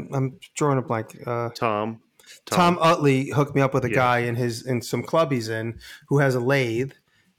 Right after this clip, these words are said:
Speaker 1: and it's the same lathe as my big gray one, my twelve foot, uh, Blount,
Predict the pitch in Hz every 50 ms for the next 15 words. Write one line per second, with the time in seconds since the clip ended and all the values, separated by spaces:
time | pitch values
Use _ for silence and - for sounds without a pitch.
0 | _ _ - 127 123 123 123 127 123 - - 143 135 - - 180 190 208 208 196
1 | 190 190 190 185 175 175 165 147 170 160 151 151 147 - 160 160 147 135 143 147
2 | 147 156 156 135 117 113 113 120 117 117 113 - - 131 127 120 - - 131 123
3 | 123 - - - 117 117 117 117 127 123 123 120 113 113 - - -